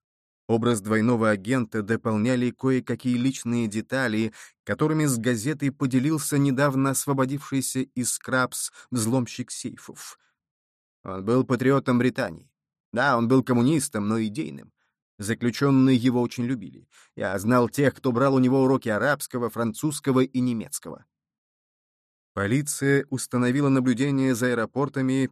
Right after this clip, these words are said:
портами южного побережья и посольствами коммунистических государств в Лондоне.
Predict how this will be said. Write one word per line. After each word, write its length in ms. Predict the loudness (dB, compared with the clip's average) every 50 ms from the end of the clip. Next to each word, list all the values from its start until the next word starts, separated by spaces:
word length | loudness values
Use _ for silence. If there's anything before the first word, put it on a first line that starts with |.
| _
портами 400 | 2 2 2 2 2 2 2 2
южного 440 | 2 2 2 0 2 2 2 2 0
побережья 680 | 0 -2 -2 0 0 0 0 -2 -2 -2 -2 -2 -2 -2 -4 -10 -20 -14 _ -6
и 80 | -4 -2
посольствами 680 | -2 -2 0 0 -2 -2 -2 -2 0 0 2 2 2
коммунистических 880 | 2 2 2 4 4 2 0 -2 -6 -8 -6 -6 -6 -4 -2 -2 -2
государств 600 | 0 -2 -4 -4 -4 -4 -4 -4 -6 -8 -12 -10
в 160 | -10 -8 -6
Лондоне. 480 | -4 -6 -6 -6 -10 -14 -18 -18 -20